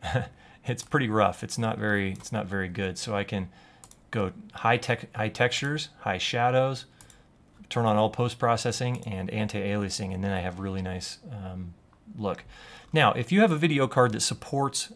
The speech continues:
R T X or real-time ray tracing, you will see these options: ray trace shadows, reflections, ambient occlusion, and global illumination.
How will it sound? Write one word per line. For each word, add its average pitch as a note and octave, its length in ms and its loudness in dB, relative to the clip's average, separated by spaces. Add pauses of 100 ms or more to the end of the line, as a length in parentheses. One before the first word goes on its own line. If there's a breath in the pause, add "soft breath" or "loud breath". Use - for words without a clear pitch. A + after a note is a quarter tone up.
R A#2 160 2
T A2 240 0
X G#2 260 2
or A2 260 -2
real-time G#2+ 460 2
ray B2 200 4
tracing, G2 480 -4 (420 loud breath)
you C#3+ 220 4
will B2+ 140 2
see B2 440 2
these A2 320 0
options: G2+ 420 6
ray G2+ 160 0
trace G#2 280 -2
shadows, B2+ 480 4
reflections, A#2 500 -2
ambient A2 340 -2
occlusion, A2+ 320 -2
and G2+ 140 -2
global G2+ 300 -2
illumination. F#2+ 640 -2